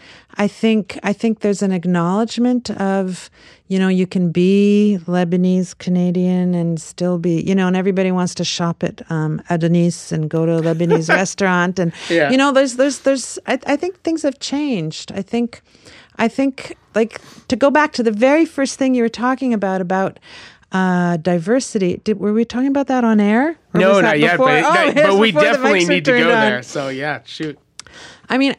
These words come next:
Speaker 1: I, I think Canada manages diversity really, really well.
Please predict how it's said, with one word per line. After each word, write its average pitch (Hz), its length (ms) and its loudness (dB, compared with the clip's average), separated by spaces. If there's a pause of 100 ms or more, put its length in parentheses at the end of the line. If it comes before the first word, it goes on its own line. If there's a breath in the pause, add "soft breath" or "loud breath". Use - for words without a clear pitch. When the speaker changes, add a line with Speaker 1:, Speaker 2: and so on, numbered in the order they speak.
Speaker 1:
I, 311 400 -2
I 247 240 2
think 262 260 -4
Canada 202 440 0
manages 165 600 -2
diversity 147 720 -4
really, 165 640 0
really 147 340 0
well. 131 340 -2